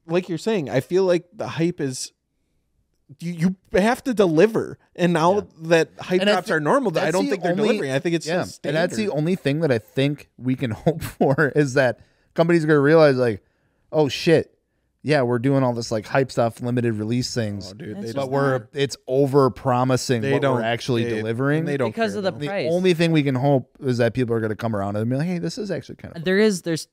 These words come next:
Speaker 3: two things I wanna say on that really quick. Number one, if you're thinking about spending seventy thousand dollars on a car, I need you to, to, to open up a new tab in Google Chrome and type in twenty seventeen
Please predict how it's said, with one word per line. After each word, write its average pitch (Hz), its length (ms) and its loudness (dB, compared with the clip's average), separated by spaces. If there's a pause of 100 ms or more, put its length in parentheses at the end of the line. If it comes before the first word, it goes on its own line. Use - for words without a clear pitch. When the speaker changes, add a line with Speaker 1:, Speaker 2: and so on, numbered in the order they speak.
(140)
Speaker 3:
two 196 160 -6
things 175 240 -4
I 147 60 -2
wanna 127 180 -4
say 120 180 -6
on 117 100 -2
that 110 140 -6
really 107 200 -8
quick. - 220 -18
Number 160 300 -8
one, 107 340 -8
if 127 140 -12
you're 131 100 -8
thinking 190 360 -8
about 165 200 -8
spending 101 480 -8
seventy 139 360 -6
thousand 113 380 -8
dollars - 320 -8
on - 100 -8
a - 40 -14
car, - 340 -12 (400)
I 117 100 -10
need 120 200 -4
you 113 80 -10
to, 104 140 -10 (160)
to, 110 120 -10 (280)
to - 180 -14
open 147 240 -6
up 190 140 -8
a - 40 -12
new 131 140 -8
tab 117 380 -10 (100)
in 120 140 -12
Google 117 260 -6
Chrome 120 400 -10
and 120 140 -10
type 131 240 -10
in 127 240 -10 (100)
twenty 113 300 -8
seventeen 131 680 -8